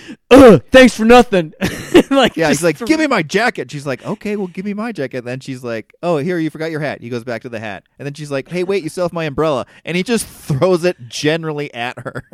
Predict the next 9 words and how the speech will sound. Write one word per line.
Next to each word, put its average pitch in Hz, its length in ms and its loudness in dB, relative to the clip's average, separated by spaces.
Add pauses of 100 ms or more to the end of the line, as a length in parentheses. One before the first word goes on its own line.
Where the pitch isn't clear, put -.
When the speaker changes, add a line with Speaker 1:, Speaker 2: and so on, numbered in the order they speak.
(120)
Speaker 2:
<laughs> - 180 -20
Speaker 1:
I, 240 300 4 (100)
it's 233 280 -6
so 233 400 0
great. 175 440 -4
It's 190 200 -6
so 262 240 -4
great. 233 320 -2
And, 208 240 -4